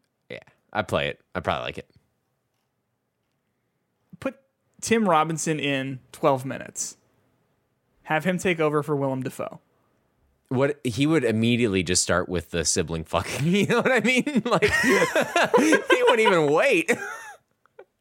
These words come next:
Speaker 2: Fair point. That game sucked. Anyway, uh, Sony's been in the news. I mean, it's just been a full week of Sony. Uh, there were rumors going around that C D Projekt Red was gonna be purchased by Sony.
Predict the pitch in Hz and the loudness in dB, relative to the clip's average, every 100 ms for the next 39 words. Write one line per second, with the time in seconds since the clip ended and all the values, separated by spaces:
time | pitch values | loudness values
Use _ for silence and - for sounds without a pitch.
0 | - - 185 - - _ _ _ - 185 | -20 -20 -20 -20 -20 _ _ _ 0 0
1 | - 139 120 - 233 196 156 123 - - | 0 -4 -4 -2 0 0 -2 -2 -6 -6
2 | - - 269 254 170 143 135 - _ _ | -10 -4 -2 0 0 0 -4 -10 _ _
3 | - 196 220 220 208 180 - 415 440 359 | -4 0 0 2 0 -2 -2 -2 0 0
4 | 302 294 330 302 269 294 277 - 311 294 | 0 2 2 2 2 0 -2 -2 -2 0
5 | 247 269 254 226 190 180 135 - _ _ | -2 0 0 0 -2 -2 -2 -4 _ _
6 | _ _ _ _ _ _ _ - 190 208 | _ _ _ _ _ _ _ -2 0 2
7 | 208 330 302 311 247 147 - 185 175 175 | 2 2 2 2 0 -2 -2 0 2 2
8 | 175 170 _ _ - 185 156 277 269 254 | 0 -6 _ _ -4 -2 0 0 0 0
9 | 240 196 175 202 151 - _ _ - 160 | 0 0 0 0 0 -4 _ _ -8 -2
10 | 160 156 151 139 180 170 143 202 202 175 | 0 2 0 -2 0 0 -2 -2 -2 -4
11 | - 151 - 139 117 | -2 -2 -2 -4 -6